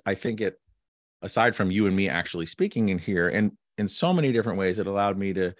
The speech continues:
it kind of filled me up with courage, um, to try other new things, which, like a podcast, like, who would have freaking thought about this? Um, <clears throat> aside from what we do on the day-to-day side.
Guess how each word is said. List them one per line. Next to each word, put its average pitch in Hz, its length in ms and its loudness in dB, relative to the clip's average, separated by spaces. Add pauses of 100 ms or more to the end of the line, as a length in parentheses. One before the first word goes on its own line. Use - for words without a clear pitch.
(720)
it 127 80 -6
kind 214 180 0
of 170 80 -2
filled 127 260 0
me 110 120 0
up 131 180 -2
with 95 180 0
courage, 160 680 -2 (100)
um, 92 460 2 (200)
to 113 100 0
try 123 440 2
other 107 280 2
new 95 180 2
things, - 500 -8
which, - 320 -4 (340)
like 78 160 -4
a - 60 -6
podcast, 110 540 -4
like, - 100 -8
who 104 140 0
would 98 120 0
have 87 100 -4
freaking 87 320 -2
thought 101 240 -2
about 82 300 -4
this? - 340 0 (380)
Um, 87 480 2 (220)
<clears throat> 170 500 2
aside 117 400 2
from 101 320 0 (160)
what 87 140 -4
we 92 100 0
do 92 340 0 (220)
on 90 100 0
the 90 80 0
day-to-day 87 480 2
side. 73 300 -6